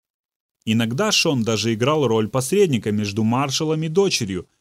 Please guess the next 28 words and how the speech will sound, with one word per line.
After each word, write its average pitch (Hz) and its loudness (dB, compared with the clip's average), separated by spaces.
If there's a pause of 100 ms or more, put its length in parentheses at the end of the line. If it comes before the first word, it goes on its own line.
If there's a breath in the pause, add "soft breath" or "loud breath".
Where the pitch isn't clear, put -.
(140)
открывая 135 0
им 113 -2
возможность 107 -2
доверительного 110 0
общения 170 0
друг 104 -4
с 98 -10
другом, 98 -4 (160)
такого, 156 -2 (320)
которое, 120 4
как 127 -2
каждый 117 0
из 98 -6
них 110 2
думал, 123 0 (280)
было 107 -2
совершенно 180 0
невозможно 156 2
между 104 -2
ними. 95 -2 (680)
Наконец-то 120 0
в 127 -2
доме 123 4
установился 110 -2
мир. 104 0 (340)
Шон 202 2
был 131 4
дружелюбен 117 0